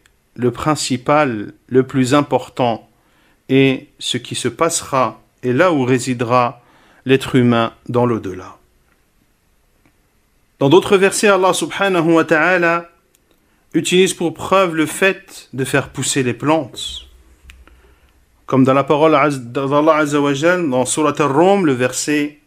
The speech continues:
cinquante, فانظر إلى آثار رحمة الله،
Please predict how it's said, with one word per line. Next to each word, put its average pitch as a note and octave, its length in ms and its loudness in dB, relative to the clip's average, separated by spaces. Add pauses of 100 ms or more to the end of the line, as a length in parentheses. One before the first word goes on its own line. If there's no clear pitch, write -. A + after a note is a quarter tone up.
cinquante, G3 840 -4 (880)
فانظر C3+ 920 0
إلى D3 560 2
آثار C3+ 880 2
رحمة C#3+ 520 0
الله، C3 600 2